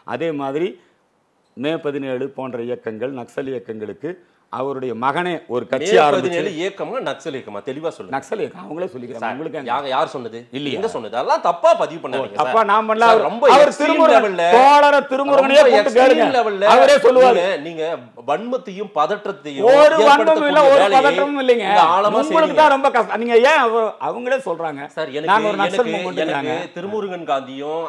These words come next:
Speaker 2: அமீரும் அர்ஜுன் சம்பத்தும் ஒண்ணா இருக்கணும்னு தான் ஆசை. ஆனா நீங்க இதுதான் சாக்கு அப்படின்னு ஜாபர் சாதிக்கு மாட்டின உடனே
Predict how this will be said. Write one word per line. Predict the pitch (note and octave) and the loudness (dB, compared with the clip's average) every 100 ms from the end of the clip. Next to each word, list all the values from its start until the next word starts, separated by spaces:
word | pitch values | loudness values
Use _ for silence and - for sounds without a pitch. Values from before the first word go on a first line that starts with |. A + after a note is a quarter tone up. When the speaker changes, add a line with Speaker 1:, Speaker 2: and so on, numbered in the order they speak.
| B2+ | -10
Speaker 2:
அமீரும் | C#3 F#3 F3+ C3+ C3+ D3+ D#3+ | -10 -10 -12 -12 -10 -10 -8
அர்ஜுன் | C3 D3 G3 G3 | -8 -8 -12 -8
சம்பத்தும் | D#3+ - G3+ D#3+ | -6 -6 -6 -6
ஒண்ணா | E3+ G3+ | -2 0
இருக்கணும்னு | F#3 E3 D#3+ E3 | 0 -4 -8 -4
தான் | D#3+ | -6
ஆசை. | C#3+ B2 G#2 _ _ C3 | -6 -10 -14 _ _ -6
ஆனா | E3 G3 | -4 -4
நீங்க | F#3 G3 G3 E3 E3+ F3+ - - | -6 -8 -4 -2 0 -2 -8 -18
இதுதான் | - F#3+ A3 B3 C#4+ A#3 | -14 -8 0 2 2 4
சாக்கு | A3+ A3+ G#3+ F#3 | 2 2 -2 0
அப்படின்னு | D#3 G3+ F#3 | -2 -4 -2
ஜாபர் | E3 A3+ A#3+ - | 2 2 2 0
சாதிக்கு | F#3+ E3+ D3+ | -2 -2 -2
மாட்டின | F3+ G#3+ G3 | -2 0 -2
உடனே | D3+ C#3 | -2 -4